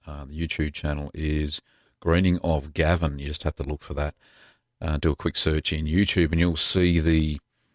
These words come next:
thirty odd, um, cheese making video tutorials that I've made free of charge. Uh, you just pop over there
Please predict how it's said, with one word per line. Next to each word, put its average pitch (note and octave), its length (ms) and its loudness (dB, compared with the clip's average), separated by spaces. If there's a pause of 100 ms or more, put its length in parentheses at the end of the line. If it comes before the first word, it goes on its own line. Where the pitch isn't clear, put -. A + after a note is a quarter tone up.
(200)
thirty F2 680 2 (160)
odd, D#2+ 460 2 (360)
um, D2 380 -2
cheese F2+ 300 2
making E2 400 2
video F2+ 280 4
tutorials D#2 760 2
that D2+ 120 0
I've D2 260 4
made G2+ 380 4
free C#3+ 220 4
of C3 80 2
charge. C#3+ 440 2 (400)
Uh, D2+ 120 -2
you D2 80 2
just - 160 -4
pop D2+ 180 -2
over D2 240 2
there D2 280 2